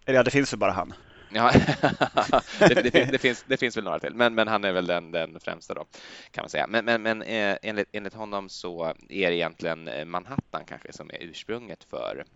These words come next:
Speaker 2: för, eh, martinin via, via drinken Martinez. Och både Manhattan och Martinez förekommer i skrift första gången artonhundraåttiofyra i, eh, boken The Modern Bartender's Guide, eh,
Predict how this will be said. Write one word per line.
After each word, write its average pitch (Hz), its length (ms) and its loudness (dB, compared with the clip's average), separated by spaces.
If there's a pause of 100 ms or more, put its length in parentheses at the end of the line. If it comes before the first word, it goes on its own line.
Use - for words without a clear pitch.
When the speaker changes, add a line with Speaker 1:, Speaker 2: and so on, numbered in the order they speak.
(260)
Speaker 2:
för, 71 600 -8
eh, 65 120 -10
martinin 67 580 -12
via, 90 400 2
via 92 220 0
drinken 85 340 -8
Martinez. 85 760 -6 (120)
Och - 380 -14
både 110 220 -2
Manhattan 101 320 -2
och 85 60 -10
Martinez 82 380 -8
förekommer 92 520 -6
i 90 40 -6
skrift - 1000 -12
första 78 340 -12
gången 73 320 -16
artonhundraåttiofyra - 1200 -12 (720)
i, 73 380 -12
eh, 71 120 -6 (380)
boken 76 640 -12
The 80 80 -4
Modern 73 420 -10 (200)
Bartender's 76 760 -6 (260)
Guide, - 460 -6 (920)
eh, 80 240 -12